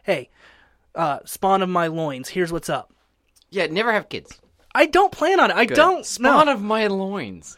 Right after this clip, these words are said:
Speaker 1: <laughs> I couldn't.
Speaker 2: I feel gross right
Speaker 1: Uh,
Speaker 2: now.
Speaker 1: I felt gross saying it because that means I would have had a kid.
Speaker 2: Oh, God. Yeah, that kid would hate you.
Speaker 1: <laughs>
Speaker 2: uh, I don't know. I, I, and also, just having a kid,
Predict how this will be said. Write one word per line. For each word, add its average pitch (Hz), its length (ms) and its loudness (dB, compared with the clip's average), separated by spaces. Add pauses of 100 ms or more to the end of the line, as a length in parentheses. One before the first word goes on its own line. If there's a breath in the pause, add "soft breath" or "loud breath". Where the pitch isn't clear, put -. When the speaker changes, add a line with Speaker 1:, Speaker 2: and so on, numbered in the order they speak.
(120)
Speaker 1:
<laughs> - 100 -10
I - 120 -4
couldn't. 339 300 0 (600 loud breath)
Speaker 2:
I 320 100 6
feel 381 220 -2
gross - 580 -2
right 156 200 6
Speaker 1:
Uh, - 20 2
Speaker 2:
now. 113 280 -4
Speaker 1:
I 240 180 4
felt 277 300 2
gross 247 200 0
saying 269 280 2
it 185 40 -2
because - 180 -12
that 226 160 2
means 247 200 0
I 226 60 4
would 220 100 2
have 214 80 -4
had 233 120 0
a 190 60 -4
kid. 247 400 -6 (180)
Speaker 2:
Oh, 180 240 -8
God. 120 380 -16 (140)
Yeah, 107 200 -16
that 135 140 -14
kid - 80 -12
would 98 100 -18
hate 139 160 -16
you. 87 220 -20
Speaker 1:
<laughs> - 60 -10
Speaker 2:
uh, 156 800 -2 (800 loud breath)
I 294 60 -10
don't 294 100 -6
know. 240 120 4
I, 151 360 0
I, 160 280 -12 (140)
and 170 120 -4
also, 202 300 -2
just 110 200 -14
having 156 320 -4
a 185 60 -4
kid, 214 300 -2